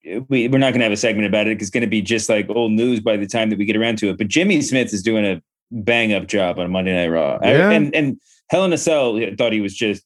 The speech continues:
Speaker 1: fantastic, fantastic stuff. He's a great announcer. He's a very smooth fit. Um, it's like he was born to do it. It's
Speaker 2: Yeah,
Speaker 1: really
Speaker 2: he
Speaker 1: weird.
Speaker 2: was. He's doing great.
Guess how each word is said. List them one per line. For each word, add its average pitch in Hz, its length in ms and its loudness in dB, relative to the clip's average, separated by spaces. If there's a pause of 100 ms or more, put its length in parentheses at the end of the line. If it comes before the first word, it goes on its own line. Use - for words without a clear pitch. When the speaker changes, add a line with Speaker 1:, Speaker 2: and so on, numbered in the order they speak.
(160)
Speaker 1:
fantastic, 90 680 -2 (120)
fantastic 104 520 0
stuff. 76 300 -4
He's 123 140 2
a 123 60 2
great 120 340 0
announcer. 113 480 0
He's 110 180 2
a 98 200 -2 (180)
very 120 360 2
smooth 110 380 -2
fit. 107 320 0 (500)
Um, 101 540 0 (380)
it's 95 120 -12
like 127 160 2
he 120 120 0
was 104 240 -2 (260)
born 107 400 0
to 107 100 0
do 98 220 2
it. 71 160 -6 (200)
It's - 120 -10
Speaker 2:
Yeah, - 60 0
Speaker 1:
really 101 140 4
Speaker 2:
he 110 40 4
Speaker 1:
weird. 117 160 4
Speaker 2:
was. 120 340 0
He's 92 120 -4
doing 120 240 0
great. 104 380 2